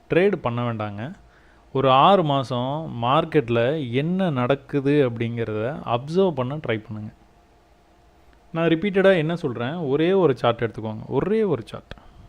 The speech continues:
உங்களுக்கு ரொம்ப பிடிச்சமான சார்ட், நல்ல மூவ்மெண்ட் இருக்கிற சார்ட். ஸ்டாக் எடுத்துக்கிறீங்களா, Nifty ஃபிஃப்டியில் எது வந்து அதிக வெயிட்டேஜ்? ரிலையன்ஸ். அப்ப நான் ரிலையன்ஸ் எடுத்துக்கிறேன். வேற எதுவுமே நான் பார்க்கல,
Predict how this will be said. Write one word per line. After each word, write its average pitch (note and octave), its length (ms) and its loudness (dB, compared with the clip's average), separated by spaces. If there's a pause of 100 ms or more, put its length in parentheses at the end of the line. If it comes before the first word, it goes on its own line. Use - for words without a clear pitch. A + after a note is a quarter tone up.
(400)
உங்களுக்கு C3 340 2
ரொம்ப F#3 240 0 (100)
பிடிச்சமான F3 600 -2
சார்ட், A2 140 -6 (120)
நல்ல G3 360 4
மூவ்மெண்ட் E3 400 2
இருக்கிற B2+ 300 2
சார்ட். A2+ 300 -8
ஸ்டாக் F3+ 460 4
எடுத்துக்கிறீங்களா, B2+ 680 2 (580)
Nifty G#3 480 2
ஃபிஃப்டியில் G3 600 4
எது D#3+ 240 8
வந்து F#3 420 4
அதிக F#3+ 500 4
வெயிட்டேஜ்? B2+ 580 2 (640)
ரிலையன்ஸ். C3 580 6 (460)
அப்ப A#2 200 0
நான் A2+ 140 0
ரிலையன்ஸ் B2 440 2
எடுத்துக்கிறேன். A2 300 -8 (1500)
வேற F3 180 10
எதுவுமே A3 280 10
நான் F#3 160 4
பார்க்கல, C#3+ 320 4